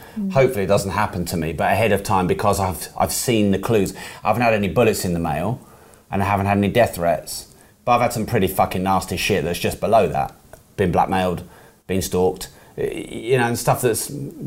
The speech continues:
Speaker 2: not great.
Speaker 1: Mm.
Speaker 2: Um, so, yeah, you, you,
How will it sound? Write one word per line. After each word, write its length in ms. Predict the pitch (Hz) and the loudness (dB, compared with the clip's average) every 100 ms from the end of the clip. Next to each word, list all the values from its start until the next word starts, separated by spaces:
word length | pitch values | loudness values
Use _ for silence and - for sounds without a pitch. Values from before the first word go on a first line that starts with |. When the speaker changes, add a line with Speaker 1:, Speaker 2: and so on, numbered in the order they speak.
| - - - - - 180 165 - | -10 -12 -20 -20 -20 -16 -16 -4
Speaker 2:
not 240 | 113 87 | -2 -2
great. 220 | 80 80 - - 233 | -2 -4 -6 -14 -8
Speaker 1:
Mm. 320 | 101 101 98 | -6 -6 -2
Speaker 2:
Um, 480 | 110 113 - 110 - - - - _ | 0 2 0 -6 -10 -20 -20 -20 _
so, 640 | - - 123 117 113 110 101 - - _ _ _ _ _ _ _ _ _ _ _ - | -8 -2 0 2 2 2 -2 -8 -20 _ _ _ _ _ _ _ _ _ _ _ -16
yeah, 580 | 85 101 117 120 87 90 | -12 -2 2 2 2 -2
you, 160 | 104 | -2
you, 760 | 110 117 120 117 127 117 - - | 0 0 0 -2 0 -2 -4 -14